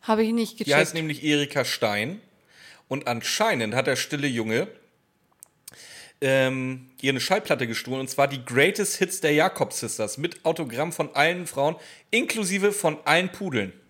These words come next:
Speaker 1: Oh, das sind die, die kenn ich, ja.
Speaker 2: Mhm. Jetzt wissen wir nämlich, was mit dem stillen Jungen passiert ist überhaupt. Weil der, der kam nie wieder zur Sprache. Die Ferienbande interessiert sich
Speaker 1: Doch,
Speaker 2: nicht so wirklich für den
Speaker 1: am
Speaker 2: stillen
Speaker 1: Ende,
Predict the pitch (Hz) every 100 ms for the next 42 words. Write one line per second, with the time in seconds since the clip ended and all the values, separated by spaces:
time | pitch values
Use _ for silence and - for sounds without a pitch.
0 | _ _ 254 269 254 247 254 214 254 262
1 | 254 233 - 226 214 196 185 101 98 117
2 | - _ _ _ _ _ _ _ _ _
3 | - _ _ - _ _ - 117 - 139
4 | 143 156 156 156 151 147 151 147 - 151
5 | 151 160 160 151 170 117 101 101 101 98
6 | 98 - 135 175 143 170 180 180 180 175
7 | 160 147 - 151 147 123 165 170 175 156
8 | 123 127 151 190 - 131 143 165 - 254
9 | 254 277